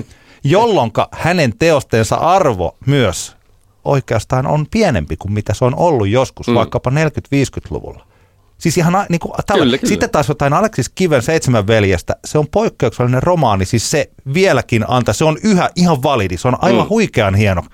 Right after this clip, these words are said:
Speaker 2: teksti. Ja
Speaker 1: Kyllä.
Speaker 2: se vielä on tässä ajassa. Mun mielestä kirjoillekin pitäisi ruveta laittaa tähtiä. Siis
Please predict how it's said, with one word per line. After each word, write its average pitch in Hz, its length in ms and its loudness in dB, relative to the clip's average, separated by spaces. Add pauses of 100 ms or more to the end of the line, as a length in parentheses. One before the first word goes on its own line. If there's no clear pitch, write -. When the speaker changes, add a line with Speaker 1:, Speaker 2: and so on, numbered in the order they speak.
(260)
Speaker 2:
teksti. - 300 -2 (1000)
Ja 123 180 2
Speaker 1:
Kyllä. - 120 0
Speaker 2:
se 165 120 0
vielä 170 320 0 (240)
on 131 220 0
tässä 139 360 0
ajassa. 107 360 0 (300)
Mun 151 100 2
mielestä - 180 0
kirjoillekin 98 460 -2
pitäisi 90 180 -2
ruveta 85 160 -6
laittaa - 280 -6
tähtiä. - 380 -4 (220)
Siis - 120 -2